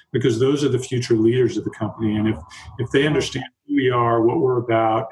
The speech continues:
how we tick, how to actualize the mission and the values, then they're gonna show up in a way that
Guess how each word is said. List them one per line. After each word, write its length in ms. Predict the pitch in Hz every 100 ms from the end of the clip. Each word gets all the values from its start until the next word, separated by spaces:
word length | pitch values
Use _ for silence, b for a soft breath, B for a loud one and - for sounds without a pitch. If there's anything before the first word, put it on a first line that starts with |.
| -
how 80 | 123
we 140 | 117 117
tick, 300 | 123 117 117 - B B _ -
how 140 | 127
to 300 | 120 117 113
actualize 920 | 127 123 127 139 113 107 104 101 - - b b -
the 60 | 120
mission 420 | 117 113 113 107
and 120 | 104
the 60 | 101
values, 680 | 104 110 101 98 101 - b b b _ 120
then 140 | 117
they're 160 | 135 156
gonna 160 | 143
show 280 | 123 127 120
up 140 | 117
in 60 | 113
a 80 | 110
way 340 | 110 113 110
that 220 | 107 113